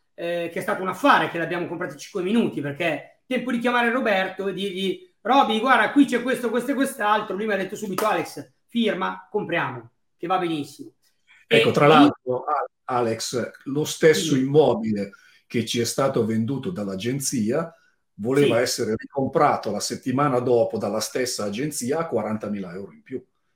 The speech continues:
Speaker 1: Esatto,
Speaker 2: Quindi
Speaker 1: esattamente.
Speaker 2: sarebbe, sarebbe stato un, un guadagno secco di quarantamila euro in una settimana, soltanto grazie al fatto che noi avevamo i capitali pronti, e per altri non è stato così,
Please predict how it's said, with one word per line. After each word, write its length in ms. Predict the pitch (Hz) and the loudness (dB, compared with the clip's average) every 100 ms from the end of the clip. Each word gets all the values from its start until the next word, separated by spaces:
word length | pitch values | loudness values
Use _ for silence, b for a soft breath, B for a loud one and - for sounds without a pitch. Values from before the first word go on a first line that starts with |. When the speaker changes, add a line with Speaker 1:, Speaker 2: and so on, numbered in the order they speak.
| _ | _
Speaker 1:
Esatto, 240 | - 175 170 | -10 -4 0
Speaker 2:
Quindi 380 | 151 131 110 - | 2 2 -2 -4
Speaker 1:
esattamente. 520 | 196 202 185 143 - | -6 -4 -6 -8 -10
Speaker 2:
sarebbe, 300 | - 156 156 - | -6 -2 -2 -2
sarebbe 260 | 165 170 170 | -2 -2 0
stato 520 | - 165 143 135 127 | 2 2 2 0 0
un, 500 | 131 131 127 113 107 b b | 0 -2 -2 -4 -8 b b
un 200 | 131 143 | -4 -2
guadagno 400 | 143 147 156 143 | 0 0 0 -4
secco 540 | 120 - 156 - - 107 | -4 -2 0 -2 -6 -6
di 140 | 104 | -6
quarantamila 600 | - 113 123 120 127 127 | -4 -4 -4 -4 -4 -2
euro 200 | 131 117 | -2 -2
in 100 | 113 | -2
una 200 | 131 131 | -2 -4
settimana, 760 | 127 131 - 156 156 160 190 B B B B _ | -4 -6 -6 -4 -4 -2 -4 B B B B _
soltanto 720 | - - 160 - 180 156 127 | -6 2 2 2 2 2 0
grazie 400 | 120 123 - 175 | -2 -2 -2 -4
al 80 | |
fatto 480 | 180 117 113 - 165 | -2 -4 -6 -6 -8
che 120 | 165 | -6
noi 220 | 107 120 117 | -4 -4 -4
avevamo 380 | 101 104 107 | -4 -4 -4
i 60 | 92 | -6
capitali 500 | 110 - 95 113 98 | -10 -10 -10 -8 -8
pronti, 520 | - 113 92 - - | -6 -6 -6 -10 -16
e 140 | - - | -16 -20
per 160 | - | -16
altri 340 | 190 190 - 82 | -16 -16 -18 -20
non 100 | 82 | -20
è 40 | - | -20
stato 260 | 95 120 | -16 -12
così, 340 | 143 127 107 | -8 -8 -8